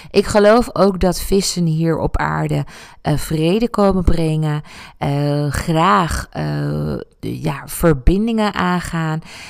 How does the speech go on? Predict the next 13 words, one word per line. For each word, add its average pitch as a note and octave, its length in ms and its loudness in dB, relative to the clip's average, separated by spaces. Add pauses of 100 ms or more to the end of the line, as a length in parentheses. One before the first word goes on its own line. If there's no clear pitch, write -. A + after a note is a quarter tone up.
(140)
eh, C#3+ 140 -4
ervoor D3 420 0
ook D3+ 180 2
voor D#3 160 -2
zorgen F3+ 520 0
dat D3 220 -4
er D3 100 -4
bruggen G3 540 2
worden, E3+ 480 0 (380)
eh, D3+ 840 -4
ge-, - 320 -8
ja, C#3 260 -6
gesloten D#3 880 -2